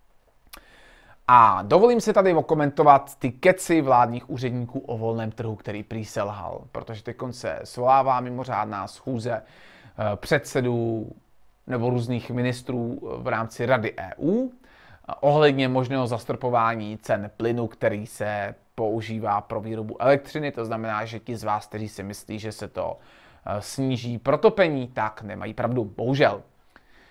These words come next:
Jenomže pro, podle mě tady ty keci ohledně trhů selhal, trh selhal, nedávají smysl. To jsou lži, anebo ten člověk nemá přehled. Energie totiž v rámci Evropské unie už dávno není tržní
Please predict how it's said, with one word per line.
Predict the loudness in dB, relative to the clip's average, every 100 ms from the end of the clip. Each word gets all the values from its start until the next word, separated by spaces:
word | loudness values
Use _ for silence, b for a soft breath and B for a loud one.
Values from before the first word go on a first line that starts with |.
| b
Jenomže | 6 8 8 6 6 6 6 4 -2 -16 _
pro, | 6 8 8 4
podle | -2 0 2
mě | 0 0 -2 -2 -8 -18 -6
tady | -2 0
ty | 0 -2
keci | -2 -4 -4 -4
ohledně | -2 0 -2 -4
trhů | -2 -2 0 -2
selhal, | 0 0 4 4
trh | 4 -2 -2
selhal, | -4 -4 -2 -4 -4 -8
nedávají | -2 2 4 2 -4
smysl. | -8 -8 -8 -8 -12 -12
To | -10
jsou | -4 -4 -4 -12 _ _ -4
lži, | 0 2 6 6 4 0
anebo | -4 0 0 2 4 4 0 b b b b
ten | -2 0
člověk | 2 2 2
nemá | 0 -2 -2
přehled. | -4 -8 -6 -6 -8 -12 B B B
Energie | 6 6 6 4 2
totiž | 2 -4 0 0 0 -6 -18 -12
v | -2 6
rámci | 8 8 2
Evropské | -4 -4 -6 -8 -8
unie | -6 -6
už | -6 -2
dávno | 0 0 -4
není | -6 -8
tržní | -6 -8 -8